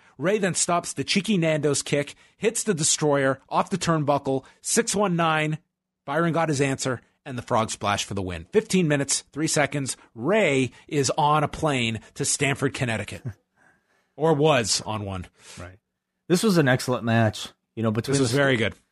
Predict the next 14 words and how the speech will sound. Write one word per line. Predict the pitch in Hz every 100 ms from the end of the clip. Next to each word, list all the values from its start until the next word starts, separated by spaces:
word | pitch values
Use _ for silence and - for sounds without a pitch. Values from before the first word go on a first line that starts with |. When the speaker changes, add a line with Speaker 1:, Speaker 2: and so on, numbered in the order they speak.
| _
Speaker 2:
between | 113 160 151
the |
storytelling | - 147 156 165 156 156
with | 143
the | 107
finger | - 151 151 147 151 147
to | 117
the | 104
great, | 98 - 117 143 -
like, | 113 -
combos | - - 110 135 151 151 143
and | 110 104
counters | - 107 123 143 135
and | 117